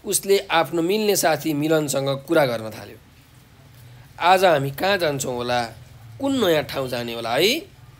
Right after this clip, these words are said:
निकै रमाइलो पो हुने भयो है त, होइन त नकुल?" मिलनले भन्यो। ठिक त्यसै समयमा कक्षा शिक्षक टुप्लुक्क कक्षामा आउनुभयो। "हेर्नुहोस् नानी बाबुहरू,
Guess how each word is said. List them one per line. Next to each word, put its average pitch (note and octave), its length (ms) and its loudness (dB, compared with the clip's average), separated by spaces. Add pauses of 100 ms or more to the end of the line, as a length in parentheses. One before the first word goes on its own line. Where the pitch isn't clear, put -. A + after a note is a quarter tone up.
निकै A3 380 2
रमाइलो E3 360 4
पो A3 140 6
हुने D3+ 220 4
भयो A#2+ 240 -4
है B2 100 -4
त, C3 80 -8
होइन B2+ 440 -6
त F3 40 0
नकुल?" G3 520 -2 (580)
मिलनले A#2 440 -4
भन्यो। A2+ 280 -12 (1500)
ठिक B3+ 380 0
त्यसै G#3+ 320 4
समयमा D#3 640 4 (460)
कक्षा F3 320 2
शिक्षक C#3 460 -2 (380)
टुप्लुक्क G3+ 540 0
कक्षामा C3+ 500 -2
आउनुभयो। B2 580 -2 (800)
"हेर्नुहोस् G3+ 520 6
नानी F#3+ 200 2
बाबुहरू, F#3 680 4